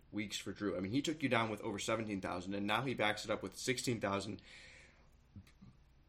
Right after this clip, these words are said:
Is the streak still continuing for Drew? His team was amazing last year. Like, high-scoring weeks almost every week,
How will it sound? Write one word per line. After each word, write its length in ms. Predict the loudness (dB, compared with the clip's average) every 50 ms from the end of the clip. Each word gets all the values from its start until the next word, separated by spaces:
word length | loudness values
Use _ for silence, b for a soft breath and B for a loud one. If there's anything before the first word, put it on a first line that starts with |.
| 6 10
Is 240 | 10 10 10 10
the 100 | 8 6
streak 420 | 8 8 6 6 6 4 4 4 2
still 220 | 4 6 6 6
continuing 560 | 6 4 4 6 6 6 8 8 8 6 6 4
for 120 | 4 2
Drew? 200 | 2 4 4 6
His 140 | 6 6 6
team 180 | 6 4 4 4
was 120 | 6 6
amazing 560 | 6 6 8 8 10 10 10 8 8 4 2
last 340 | 4 2 2 2 0 0 -2
year. 260 | 0 0 0 0 -4 -8 -14 -20 -20 -20 -20 -20 -20 -20 -10 -2
Like, 220 | -2 -2 -2 -2 -8 -14 -14 -16 -16 -16 -14 -14 -10
high-scoring 680 | -8 -4 2 8 8 8 8 8 4 6 6 8 8 8
weeks 220 | 6 6 4 4 2
almost 260 | 2 2 0 0 2
every 300 | 4 4 4 6 4 6
week, 380 | 6 6 4 4 0 -4 -12